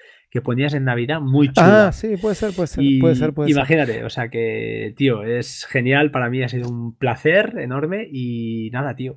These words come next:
Speaker 1: que, que muchísimas gracias. Te de-, te dejo que despidas tu podcast, que lo despidas tú, y yo, nada, os dejo y hasta la próxima. Como siempre digo, sed buenos. Y lo despide el señor David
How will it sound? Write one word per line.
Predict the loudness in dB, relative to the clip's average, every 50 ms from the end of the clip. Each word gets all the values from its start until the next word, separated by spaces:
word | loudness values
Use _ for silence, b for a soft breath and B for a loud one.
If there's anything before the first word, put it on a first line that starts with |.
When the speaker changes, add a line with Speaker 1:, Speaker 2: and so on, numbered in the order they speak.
| -14 -14
Speaker 1:
que, | -12 -12 -10 -12 -10
que | -10 -10 -10 -6
muchísimas | -6 -6 -4 -4 -4 -4 -2 -2 -2 0 0
gracias. | 0 2 2 2 2 2
Te | 0
de-, | 0 2 2 2 2 4
te | 4 4
dejo | 6 6 4
que | 4 4
despidas | 2 0 -2 -2 -2 -2 -2 -4 -6 -2 _
tu | 6 6 8
podcast, | 8 4 2 4 2 0 -2 0 0
que | 2 2
lo | 2
despidas | 2 0 0 0 -2 0 0 0
tú, | 0 0 0 B B B B B B B B B
y | -4 -2 -2 0 0 -2 -2 -2
yo, | -2 -2 -2 -2 -2
nada, | -2 -4 -4 -4 -8 -6 -4
os | -4 0 2
dejo | 2 2 2 0 0 0
y | 0 0 -2
hasta | -4 -4 -4 -4
la | -2 -2
próxima. | -2 -2 -2 -4 -4 -4 -6 -4 -2
Como | 0 0 0 2
siempre | 2 2 2 2 0
digo, | 0 0 2 0 0 -2 -4 -8
sed | 0 4 4 4 6
buenos. | 4 2 2 2 -4 -10 -12 -4
Y | -2 2 2
lo | 4 4
despide | 4 2 2 0 0 2 2 0
el | 0
señor | -2 -2 0 0 0 0 -2 -4
David | -4 -2 -2 0 0 -2 -2